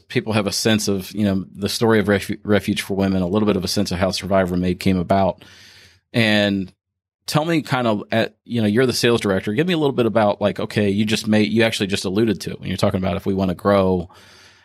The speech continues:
um, what's, give me a little bit of an idea of, like, what your plans are to kinda grow this part of, of the organization.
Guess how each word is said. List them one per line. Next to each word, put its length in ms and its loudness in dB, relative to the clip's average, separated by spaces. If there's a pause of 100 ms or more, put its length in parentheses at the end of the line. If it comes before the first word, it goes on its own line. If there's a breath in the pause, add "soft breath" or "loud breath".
um, 520 -2 (800)
what's, 460 -2 (680)
give 120 0
me 80 0
a 60 2
little 160 2
bit 120 2
of 80 2
an 80 2
idea 320 2
of, 80 -2
like, 160 -2
what 140 0
your 100 0
plans 400 0
are 180 -4
to 120 -4
kinda 280 -2
grow 260 0
this 200 -2
part 280 -2
of, 340 -6
of 160 -6
the 120 0
organization. 600 -4